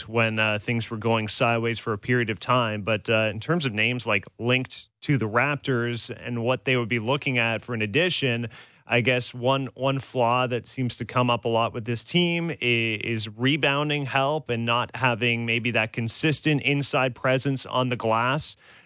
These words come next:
uh, to bring down boards in crucial moments. Uh, so obviously Markieff Morris would kind of fit that mold. Uh, so you're right. You know, Serge Ibaka is having what, it's not a career year, but he's been exceptional this season.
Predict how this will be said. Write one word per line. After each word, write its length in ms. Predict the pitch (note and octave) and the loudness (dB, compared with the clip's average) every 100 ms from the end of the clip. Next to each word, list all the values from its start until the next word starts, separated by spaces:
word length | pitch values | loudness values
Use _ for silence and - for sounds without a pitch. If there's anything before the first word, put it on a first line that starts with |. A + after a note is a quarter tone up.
| - | -2
uh, 420 | A2+ A2+ A2+ G#2+ | 2 2 2 0
to 120 | G#2 A#2+ | -2 -2
bring 240 | A#2+ A#2+ | 0 2
down 220 | A#2+ A#2 | 2 0
boards 340 | A2+ A2 B2 A#2+ | 0 0 0 -2
in 80 | |
crucial 320 | G#2+ B2+ A#2 A#2+ | -2 -2 2 2
moments. 540 | A2 A#2+ B2+ B2 - - _ _ - | 2 0 -2 -4 -8 -12 _ _ 0
Uh, 240 | A2 G2 | 2 2
so 500 | D#2+ - A2+ G#2+ G#2 - _ _ _ _ | 0 2 2 2 -2 -8 _ _ _ _
obviously 520 | B2 A#2 A#2+ A#2 B2+ A2 | 0 2 2 0 -2 0
Markieff 420 | A#2 A#2 A#2 - | 0 0 -6 0
Morris 400 | A#2+ A2+ A#2 - | 2 2 0 -6
would 120 | A2 | -8
kind 220 | - A#2 | -2 0
of 80 | A2 | -2
fit 300 | - D3+ - | 0 0 2
that 260 | C3+ A#2+ - | 2 2 2
mold. 560 | C#3+ E3+ G3 G#3+ F3 - | 2 4 2 0 -6 -4
Uh, 500 | A#2 A#2+ A#2 A#2 A2 - _ - | 2 2 2 0 -2 -6 _ -4
so 280 | - C#3 A2+ - - | 0 0 -2 -10 -4
you're 140 | D#3 | 0
right. 200 | D#3+ F3+ | 2 2
You 120 | A#2+ | 0
know, 100 | B2 | 0
Serge 240 | B2 E3 E3 | 0 0 0
Ibaka 360 | C3+ E3 C#3+ | 2 2 2
is 200 | C3 A2+ | 0 2
having 340 | A#2+ A2 A#2 A2+ | 0 0 0 0
what, 200 | A2 - | 0 -2
it's 200 | A#2 - | -12 0
not 120 | E3+ | 2
a 60 | C3 | 2
career 400 | - C3 C#3 D#3 | 2 2 4 2
year, 340 | C#3 E3+ C#3+ | 0 0 -2
but 200 | A2 A2 | -2 -2
he's 180 | C3 F3 | -2 -4
been 320 | - G3 D3 - | 0 0 0 -4
exceptional 640 | A#2 - D3+ - D#3+ C3 | -4 2 2 2 2 2
this 180 | G#2+ A2 | 2 -2
season. 500 | - D#3+ D3 B2 | 0 0 2 0